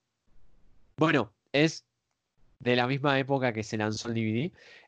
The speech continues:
Es una película de Estados Unidos. En el V H S no fue así. En el V H S fue una película coreana, así que esa no la iban a adivinar nunca. Pero en D V D fue una película de Estados Unidos.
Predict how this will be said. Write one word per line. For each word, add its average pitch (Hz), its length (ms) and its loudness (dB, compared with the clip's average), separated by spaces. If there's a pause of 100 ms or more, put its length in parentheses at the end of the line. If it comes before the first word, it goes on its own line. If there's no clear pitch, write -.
Es 147 200 6
una 151 220 4
película 131 720 2
de 107 80 -8
Estados 123 360 -4
Unidos. 170 480 -2 (480)
En 117 160 2
el 127 60 2
V 156 140 6
H 180 180 0
S 175 180 -2
no 143 140 -2
fue 135 160 -6
así. 165 380 -8
En 120 60 -6
el 113 40 -4
V 123 120 -2
H 127 160 -6
S 139 160 -6
fue 143 140 -6
una 131 100 0
película 135 360 0 (240)
coreana, 151 800 0
así 107 180 -10
que 113 240 -4 (380)
esa 131 220 0
no 127 80 0
la 127 60 0
iban 123 160 2
a 120 40 4
adivinar 139 260 4
nunca. 180 360 2 (280)
Pero 123 320 2
en 123 80 -2
D 143 100 2
V 156 100 6
D 170 120 4
fue 190 140 -2
una 160 140 4
película 156 260 0
de 143 60 4
Estados 156 280 0
Unidos. 170 400 2